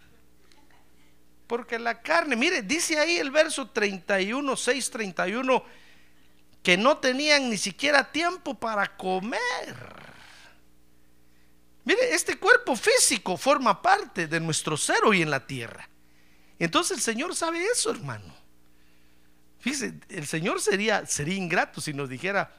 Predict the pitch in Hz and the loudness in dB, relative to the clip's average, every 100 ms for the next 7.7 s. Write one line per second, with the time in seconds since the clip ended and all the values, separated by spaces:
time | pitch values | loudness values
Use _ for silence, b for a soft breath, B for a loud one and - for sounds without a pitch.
0 | b - 320 359 427 415 339 233 151 110 | b -4 -2 -2 -2 -2 -2 -4 -6 -14
1 | - b b - 427 480 453 370 302 294 | -20 b b 2 4 6 6 4 6 6
2 | 294 381 370 302 294 277 269 339 330 208 | 6 4 2 2 4 4 4 4 2 0
3 | 143 185 233 233 226 269 - 151 156 226 | -4 -4 -2 -4 -4 -4 -6 -6 -6 -6
4 | 240 269 302 185 165 147 143 - 147 - | -6 -6 -6 -6 -6 -6 -6 -6 -8 -10
5 | - 415 381 127 - - 117 104 107 - | -8 -8 -8 -10 -12 -14 -12 -10 -10 -12
6 | - b b b b - - 139 131 - | -18 b b b b -16 -6 -6 -4 8
7 | 392 359 - 139 104 95 | 8 10 6 -2 -2 -6